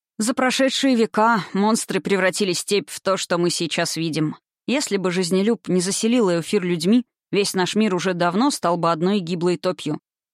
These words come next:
Как вы понимаете, наша цель — не дать тварям отсюда вырваться и разрушить нашу жизнь. Но, к счастью для вас, Синарита,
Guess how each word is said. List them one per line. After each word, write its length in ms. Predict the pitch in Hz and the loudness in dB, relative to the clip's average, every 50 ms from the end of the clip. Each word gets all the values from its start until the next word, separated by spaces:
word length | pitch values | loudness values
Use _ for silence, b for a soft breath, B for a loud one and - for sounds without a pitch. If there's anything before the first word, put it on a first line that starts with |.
| _ _ | _ _
Как 200 | - 330 - - | -4 -4 0 0
вы 100 | 269 277 | 0 0
понимаете, 600 | - - 262 254 254 269 311 311 254 - - 196 | 2 4 4 6 6 6 6 6 4 2 0 0
наша 320 | 196 208 233 - - 220 | 2 2 2 0 -2 -4
цель — 420 | - - - 233 277 269 214 170 165 | -4 -4 -2 0 2 2 2 2 2
не 160 | 175 190 208 | 2 2 2
дать 300 | 202 233 233 220 - - | 2 2 0 0 -2 -4
тварям 360 | - 196 226 247 240 226 202 196 | -2 0 2 2 4 4 2 2
отсюда 380 | 190 - - 220 226 202 208 | 0 0 -2 -2 0 0 0
вырваться 520 | 196 208 254 277 214 165 165 - - - 180 | 0 2 2 2 2 0 -2 -4 -2 -2 0
и 60 | 180 | 2
разрушить 520 | 180 165 165 190 208 247 - - 202 - | 2 2 2 2 0 0 0 0 -2 0
нашу 320 | 202 202 196 - - 214 220 | 0 -2 -2 -2 -2 -2 -2
жизнь. 460 | 202 214 226 175 143 147 - - - _ _ - | -2 -2 -2 -2 -2 -2 -4 -6 -6 _ _ -4
Но, 260 | 220 269 339 370 302 | 0 2 2 2 2
к 60 | - | 0
счастью 400 | - - 190 214 214 - - 190 | 0 0 0 0 0 -2 -4 -4
для 200 | 165 170 170 170 | -2 0 0 2
вас, 180 | 175 226 285 - | 2 2 0 0
Синарита, 640 | - - 233 226 220 208 202 214 226 - - 180 170 | 0 0 2 2 2 2 2 0 -2 -2 -2 -4 -4